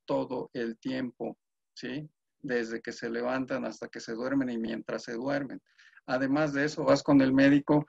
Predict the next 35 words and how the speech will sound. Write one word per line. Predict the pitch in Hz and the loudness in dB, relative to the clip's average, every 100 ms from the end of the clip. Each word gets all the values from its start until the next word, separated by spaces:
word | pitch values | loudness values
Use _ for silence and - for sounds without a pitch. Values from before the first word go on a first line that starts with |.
| - _ - | -6 _ -4
y | 131 - | -2 2
te | 135 | 4
dice | 139 147 - 151 | 6 4 2 0
que | 147 135 | 2 4
eres | 131 135 135 - - | 4 4 2 0 2
un | 139 139 | 4 6
fracasado | 147 - 143 151 139 139 | 4 4 2 4 6 6
o | 127 | 4
te | - 123 | 2 2
da | 127 131 | 4 6
a | |
entender | 135 135 127 131 131 | 4 2 0 2 2
que | 139 | 0
lo | 135 131 | 2 4
eres | 127 131 | 2 0
porque | 131 120 117 | -8 -4 -2
no | 135 | -2
pudiste | 131 131 135 - 135 | -2 -2 -2 -2 -6
seguir | 131 113 117 | -4 -2 0
un | 113 113 | 0 0
tratamiento. | 107 113 104 - - - _ _ _ - - _ - | -4 -4 -4 -4 -6 -12 _ _ _ -20 -20 _ -2
Pues | 135 | -2
en | 135 127 | 2 4
estas | 143 - 151 | 4 2 0
circunstancias | 143 - 127 - 139 135 139 - | 0 -2 -4 2 2 4 2 2
y | 123 | 2
hablando | 113 127 135 143 160 - _ _ _ _ - _ | 2 6 8 8 6 0 _ _ _ _ -20 _
del | 151 139 120 | 2 4 4
impacto | 113 - 135 - 147 | 2 4 2 4 0
de | 127 | 2
la | 123 123 | 2 4
delgadez | 120 120 123 120 123 - - - _ 131 | 4 4 4 6 4 0 -12 -20 _ 0
en | 110 | 2
la | 113 | 2
sociedad, | - 117 123 117 120 143 | -2 -4 0 4 4 4